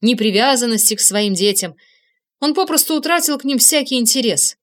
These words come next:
Двоих мальчиков, десятилетнего Альфонса и шестилетнего Люсьена,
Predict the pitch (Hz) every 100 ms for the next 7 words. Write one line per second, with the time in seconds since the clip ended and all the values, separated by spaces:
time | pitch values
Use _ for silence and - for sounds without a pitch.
0 | _ _ _ _ _ _ _ _ _ _
1 | _ 190 208 285 262 285 339 277 - -
2 | 147 _ - 220 254 247 254 247 233 226
3 | 214 277 294 208 - 175 - 196 - 202
4 | 220 214 190 190 - 214 269 202